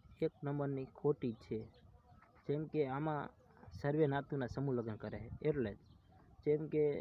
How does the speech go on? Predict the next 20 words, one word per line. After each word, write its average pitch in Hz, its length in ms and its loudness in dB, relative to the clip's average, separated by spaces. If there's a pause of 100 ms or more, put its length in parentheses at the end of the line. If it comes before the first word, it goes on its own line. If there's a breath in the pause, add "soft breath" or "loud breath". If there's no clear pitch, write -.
(800)
કોરી 165 280 2
સમાજના 156 340 0
શું 185 180 0
લેવા 127 180 4
ન 113 40 -4
કરતા, 107 380 -6 (120)
કે 151 160 -2
કોરી 160 260 2
સમાજ 147 320 -2
જાગૃત 160 400 2
થઈ 120 200 0
ગયો 113 140 0
હોય, 104 220 -8 (640)
એટલે 147 280 0 (320)
એમને 160 220 0
આમાં 147 380 -2 (200)
ખબર 180 280 2
પડી 127 240 2
ગઈ 113 160 -2
છે, 110 120 -4